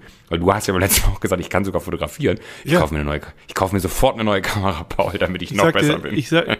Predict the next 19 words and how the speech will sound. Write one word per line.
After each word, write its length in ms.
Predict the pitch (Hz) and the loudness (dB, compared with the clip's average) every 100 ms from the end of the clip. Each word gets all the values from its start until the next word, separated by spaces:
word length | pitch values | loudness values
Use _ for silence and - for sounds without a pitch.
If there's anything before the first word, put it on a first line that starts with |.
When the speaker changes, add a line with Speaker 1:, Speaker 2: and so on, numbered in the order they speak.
| - | -4
Speaker 2:
ich 140 | 143 | -4
sag 140 | 160 156 | -2 2
dir 100 | 160 | 2
nur 240 | 151 151 - | 2 0 -2
einen 320 | 143 160 165 156 | 0 2 2 0
Begriff, 380 | 139 110 95 123 | 0 -2 -4 -6
Joko. 320 | 101 98 80 - - | -8 -10 -12 -10 0
Speaker 1:
Ja. 240 | 87 90 - - - _ _ _ _ _ _ - - - - | 2 0 -4 -20 -20 _ _ _ _ _ _ -20 -20 -20 -4
Speaker 2:
Germany's 420 | 139 135 135 120 | 0 2 2 -2
Next 240 | 117 - - | -4 -6 -8
Topmodel. 400 | 101 107 101 131 - - 880 880 - - | -8 -8 -2 0 2 2 4 4 4 4
Ohne 240 | 175 185 170 | 4 4 4
da 100 | 165 | 4
jetzt 240 | 165 - | 4 2
eine 100 | 139 | 2
Wertung 340 | 127 131 120 104 | 2 2 0 -4
reinzubringen 600 | 101 101 110 107 107 113 | -4 -2 -2 -2 -4 -4
oder 180 | 117 113 | -8 -6
sowas. 280 | 117 - | -10 -12